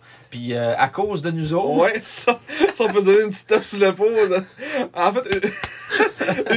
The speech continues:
Speaker 2: une trouvaille de moins
Speaker 1: Ouais.
Speaker 2: sur, euh, une page Facebook de, c'est comme Forum L H J M Q. Puis il y a un gars qui, il y a-, il y avait comme toutes les poc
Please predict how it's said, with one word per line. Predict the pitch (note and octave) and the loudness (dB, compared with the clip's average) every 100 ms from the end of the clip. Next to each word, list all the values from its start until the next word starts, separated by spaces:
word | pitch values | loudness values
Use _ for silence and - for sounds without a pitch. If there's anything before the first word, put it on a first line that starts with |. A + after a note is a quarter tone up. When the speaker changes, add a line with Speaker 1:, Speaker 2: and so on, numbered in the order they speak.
| A3+ | -2
Speaker 2:
une | |
trouvaille | F#3+ A#3 A#3+ C#4+ C4+ | -2 2 4 4 2
de | A3 | 0
moins | A3 G#3+ A3 B3+ E4+ - - | -2 2 4 4 2 -6 -8
Speaker 1:
Ouais. | D3+ F3+ A#3 | -2 -2 -4
Speaker 2:
sur, | - - A3 G#3+ | -8 -8 -2 -2
euh, | F#3 E3+ - | -2 -6 -4
une | G3 F#3+ | -4 2
page | C#4 D4 C#4+ | 2 2 0
Facebook | B3 A#3 F#3+ G3 C#4 G#3 | -4 -4 -4 -2 -4 -2
de, | F3 E3+ E3 D#3+ E3 | 2 2 2 -2 -4
c'est | E3 D#3 E3 | -8 -14 -6
comme | G#3 | -6
Forum | G3 G#3 G3+ B3 | -2 0 2 2
L | A3+ | 2
H | G#3 G#3 | 0 0
J | G3 | 2
M | F#3 F3 | 0 -2
Q. | - A#3 - _ - - - E3+ | -10 -14 -16 _ -20 -20 -20 -20
Puis | - F3+ | -4 0
il | |
y | |
a | F3 F#3 | 2 4
un | |
gars | F#3 C4 | 4 2
qui, | C4 F#3+ E3+ B2 - - - - - - | 2 -2 -4 -18 -20 -20 -20 -20 -18 -6
il | |
y | E3+ | -4
a-, | |
il | E3+ | 0
y | |
avait | F#3 F#3 | 0 0
comme | A#3+ A#3+ | 0 -2
toutes | E4+ E4 | -4 -2
les | A3 G#3+ | -2 -4
poc | - A#3+ C4+ | 0 2 2